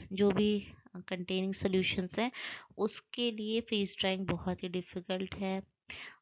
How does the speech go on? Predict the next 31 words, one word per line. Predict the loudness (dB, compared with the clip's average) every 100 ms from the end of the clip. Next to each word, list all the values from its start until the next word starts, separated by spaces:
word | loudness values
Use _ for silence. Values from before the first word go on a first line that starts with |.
| -2
और | 0 2 0
जिसमें | -2 0 0 2 2
लिक्विड | 2 0 0 0 2
है | 2
उसके | 2 -2 0
लिए | 4 6
तो | 6
बहुत | 4 2 2
ही | 2
सुपरफिश-, | 0 -2 2 2 0 -8 -6 -4 -6 0
अ, | 0 0
superb | -4 -8 -4 2 2 2
है | 2 2
ये | 2
टेक्निक, | -2 -4 -6 -2
लेकिन | -2 -2 -4 -2
जिसमें | -2 -2 -2 -2 -2
aqueous | -6 -4 -4 0
solution | 2 2 2 0
नहीं | 0 0 0
है | 0 -2 -4 -12 -14 -10 -10
उसके | -8 -6
लिए | -6
काफ़ी | -6 -10 -6 -6
difficult | -6 -10 -8 -6 -4
है। | -4 -6 -8 -18 -20 -10
The | -10 -2
period | 0 6 6 6
of | 0
drying | -2 0 0 2 0
is | 0